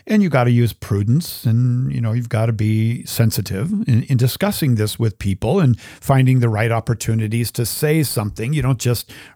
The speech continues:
run around barking out these seven things to everybody you, you met. I-, it's a, it's an outline that is meant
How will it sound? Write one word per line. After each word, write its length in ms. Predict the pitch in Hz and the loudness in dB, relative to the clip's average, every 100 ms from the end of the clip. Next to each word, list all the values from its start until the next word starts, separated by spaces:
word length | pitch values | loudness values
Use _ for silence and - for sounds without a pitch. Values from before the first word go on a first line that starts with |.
| - | -2
run 200 | 104 123 | 0 2
around 380 | 123 120 110 | 2 2 0
barking 420 | 90 110 117 117 104 | 0 -2 0 0 2
out 220 | 110 185 | 0 -2
these 180 | 120 - | -4 -4
seven 360 | 104 104 113 | -6 -2 -2
things 340 | - 98 107 - | -2 -4 -4 -6
to 80 | |
everybody 480 | 104 104 107 104 107 - - - - _ | -4 -4 -2 0 0 -4 -18 -20 -20 _
you, 720 | 117 110 110 113 113 110 113 - | 0 4 4 4 2 0 -2 -4
you 140 | 117 | 2
met. 500 | 101 110 208 120 113 247 - _ _ _ | 6 6 6 4 2 -2 -14 _ _ _
I-, 160 | - 113 | -6 -2
it's 260 | 139 120 - | -2 -2 0
a, 160 | 120 123 | 2 2
it's 280 | - 131 143 | 2 2 4
an 80 | |
outline 580 | 147 240 170 104 95 110 | 4 4 0 -2 0 2
that 140 | 135 117 | 2 2
is 180 | 123 113 | 0 2
meant 300 | 120 123 | 2 0